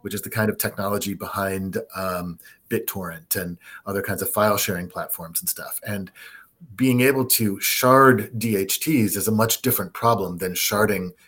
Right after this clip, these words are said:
global state, global consensus in the blockchain. It's actually an easier problem to solve. So Holochain has sharding of,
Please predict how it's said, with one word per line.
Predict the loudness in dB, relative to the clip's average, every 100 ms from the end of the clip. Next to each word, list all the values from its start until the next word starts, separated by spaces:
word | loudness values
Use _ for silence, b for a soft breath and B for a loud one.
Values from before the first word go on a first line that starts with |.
| b _ _ _ -16
global | -2 0 0
state, | 0 2 2 0 -4
global | -10 -10
consensus | -6 -2 0 0 -2 -4
in | -6
the |
blockchain. | -6 -4 -4 -6 -12
It's | -10 -10
actually | -10 -14
an |
easier | -6 -4 -2 -6
problem | -8 -12 -14 -20 -20 B B
to | 0
solve. | 0 0 -6 0
So | 0 0 -6 B B B
Holochain | 4 4 4 0 2
has | 0 2
sharding | 0 4 4 4 2 -4 -8
of, | -4 -4 -4